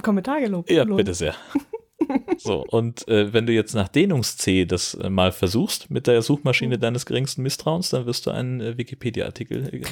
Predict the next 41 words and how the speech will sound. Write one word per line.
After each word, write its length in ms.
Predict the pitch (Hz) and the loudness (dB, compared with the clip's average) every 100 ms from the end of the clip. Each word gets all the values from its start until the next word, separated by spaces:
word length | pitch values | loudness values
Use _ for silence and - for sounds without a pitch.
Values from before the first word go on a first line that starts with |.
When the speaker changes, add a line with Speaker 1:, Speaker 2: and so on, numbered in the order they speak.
| - | -2
Speaker 1:
Weiß 140 | 233 | 0
ich, 120 | 254 254 | 2 0
Speaker 2:
finden. 120 | 170 | 0
Speaker 1:
weißt 220 | 240 247 | 0 0
du, 80 | 262 | -4
was 120 | 254 | -4
ich 180 | 240 - | -8 -6
so 120 | 233 | -6
schön 220 | 233 233 | -2 -2
an 120 | 240 | 0
dir 120 | 208 202 | -2 -2
finde? 300 | 214 226 247 | -2 -2 -2
Speaker 2:
Na? 240 | 127 151 - _ _ _ _ _ _ | -2 -2 -4 _ _ _ _ _ _
Speaker 1:
Dass 160 | 214 - | -12 -8
du 100 | 233 | -2
uralte 480 | 254 294 240 254 247 | 2 4 4 2 0
Kamellen, 440 | 226 220 233 240 | 0 2 2 2
die 160 | 208 - | 2 0
wir 80 | |
vor, 160 | 208 220 | 0 -2
schon 240 | - 226 | -2 -2
vor 160 | 220 220 | 0 -2
zehn 440 | 208 - 262 302 302 | 0 2 4 4 0
Episoden 640 | - 226 247 233 277 254 220 | -6 -2 0 2 4 4 2
durchgekaut 520 | 247 247 233 208 202 | 0 0 2 2 4
haben, 260 | 202 190 196 | 2 2 2
noch 220 | 233 - | 2 4
mal 160 | 294 254 | 2 2
so 340 | 220 285 339 - | 2 2 2 2
aufbereiten 580 | 262 285 226 214 208 214 | 2 2 2 2 2 0
kannst, 320 | 233 247 - - - | 2 0 -2 -14 -4
dass 180 | 233 220 | -4 -2
ich 140 | 208 | -4
mich 160 | 247 233 | -2 0
unterhalten 460 | 220 233 208 214 208 | 0 2 2 2 0
fühle. 320 | 208 190 202 - - - | 0 0 -2 -4 -6 -4
Speaker 2:
<laughs> 1200 | - - - - - - - - - - - - | -8 -6 -10 0 4 4 2 -4 -16 -20 -20 2
Gelernt 420 | 170 160 170 165 | 4 4 0 -2
ist 140 | 170 | -4
gelernt. 420 | - 226 262 170 - - _ _ _ _ - _ _ | 0 2 2 0 -6 -20 _ _ _ _ -20 _ _
So, 240 | - 170 | -8 -6